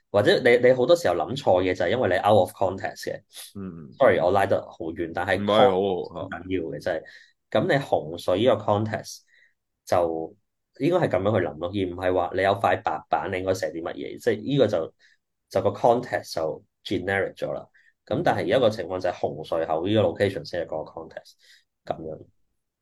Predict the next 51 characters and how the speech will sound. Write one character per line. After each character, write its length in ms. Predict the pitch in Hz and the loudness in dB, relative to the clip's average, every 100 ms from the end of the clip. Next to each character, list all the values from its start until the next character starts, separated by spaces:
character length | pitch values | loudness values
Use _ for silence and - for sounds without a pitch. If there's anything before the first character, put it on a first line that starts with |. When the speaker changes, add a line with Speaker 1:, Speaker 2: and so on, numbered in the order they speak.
| _ _ _ _ _ _ _ _ | _ _ _ _ _ _ _ _
Speaker 2:
好 140 | - 101 | -2 0
好， 100 | 98 | 0
我 260 | 87 95 | -2 0
覺 100 | 107 | 2
得 60 | 127 | 6
真 100 | 123 | 6
係， 260 | 104 92 85 _ _ _ - | 6 4 2 _ _ _ 0
即 80 | 190 | 6
係 280 | 147 120 - _ | 8 6 2 _
同 180 | 107 92 | -8 -2
阿， 440 | 101 107 113 113 117 - _ _ _ _ - | 4 6 8 8 6 2 _ _ _ _ -2
阿 180 | 117 120 | 4 4
Steven 420 | - 139 127 95 | 4 2 2 0
去 280 | 98 101 127 | 0 -2 -2
傾 120 | 123 | -2
偈 280 | 101 82 95 | 0 2 4
咧， 100 | 104 104 | 6 4
係， 640 | 104 90 78 73 73 76 | 2 0 0 -2 -4 -4
即 80 | 131 | 0
係 120 | 120 | 4
我 80 | 131 | 4
諗 80 | 175 | 4
真 180 | 180 127 | 4 2
係 60 | |
同 200 | - 92 87 | 0 -8 -6
廣 280 | 82 113 | -4 -2
告 160 | 127 107 | 2 2
人， 220 | 90 69 | 2 -2
即 80 | 82 | 0
係 240 | 113 92 - - | 2 2 -4 -8
講 240 | 90 92 | -6 -2
嘢 200 | 113 95 | 0 0
係 200 | 92 85 | 0 -4
嗰 160 | 90 104 | -2 -2
個 760 | 92 82 80 78 78 78 82 _ - | -2 -2 -2 -2 -4 -4 -6 _ -18
睇 340 | - 85 110 | -4 0 2
嘅 120 | 139 107 | 2 2
嘢 320 | 92 80 90 | 2 -2 -4
同 100 | 92 | -6
埋 80 | 76 | -8
望 420 | 85 92 82 90 | -4 -4 -4 -6
嘅 80 | 92 | -6
嘢 180 | 87 87 | -4 -2
係， 220 | 80 80 | -4 -4
好 100 | 101 | -2
似 140 | 104 | 0
話 100 | 82 | 0
真 80 | 101 | 0
係 20 | |
個 60 | 98 | -2
context 680 | 95 - 127 131 - 64 - | -4 -2 -2 -2 -6 -8 -10